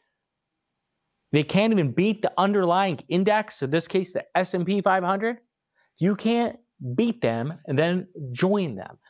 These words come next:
That's my recommendation. And that's why even Warren Buffett himself, when he does his million dollar bet with a hedge fund manager, bets not his Berkshire Hathaway fund,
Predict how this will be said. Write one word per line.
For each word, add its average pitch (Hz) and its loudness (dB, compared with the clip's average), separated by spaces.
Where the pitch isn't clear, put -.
That's 196 2
my 208 2
recommendation. 202 0
And 139 2
that's 180 2
why 185 0
even 185 0
Warren 180 2
Buffett 190 0
himself, 196 0
when 147 2
he 156 4
does 170 2
his 135 -2
million 170 2
dollar 175 4
bet 156 0
with 160 -2
a 127 0
hedge 196 -2
fund 165 -4
manager, 127 -2
bets 180 0
not 202 0
his 170 -2
Berkshire 175 0
Hathaway 165 0
fund, 117 -4